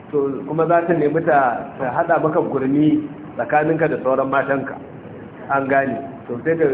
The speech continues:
wannan kana da dama ka fito, a, to, tun da haka ne, tafi gidanku. Ko ka nemo mata wurin da za ta zauna. An gane.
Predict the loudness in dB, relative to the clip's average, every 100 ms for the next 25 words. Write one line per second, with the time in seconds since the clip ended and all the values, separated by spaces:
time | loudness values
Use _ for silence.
0 | 0 0 0 0 0 0 2 0 0 2
1 | 2 0 -4 -2 0 2 4 4 2 -4
2 | -4 0 0 0 -2 -2 -2 -2 -2 -2
3 | -6 -12 -16 -18 -18 -14 -2 0 2 2
4 | 2 2 2 2 2 2 0 0 -2 -6
5 | -6 -8 -16 -18 -20 -18 -18 -10 -4 0
6 | 4 2 0